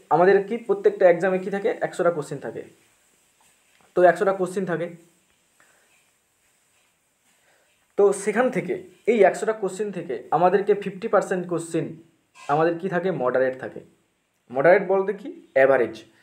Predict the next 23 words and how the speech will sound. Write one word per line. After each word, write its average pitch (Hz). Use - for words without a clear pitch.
বা 160
এটা 180
question 208
আমাদের 202
কি 320
easily, 190
যে 151
একটু 180
sincere 185
থাকলেই 180
এই 175
কোশ্চেনগুলোকে 165
আমরা 156
attend 143
করতে 127
পারি। 113
এই 196
তিরিশ 226
পার্সেন্ট, 117
তারপর 175
থাকে 196
তিরিশ 196
পার্সেন্ট। 120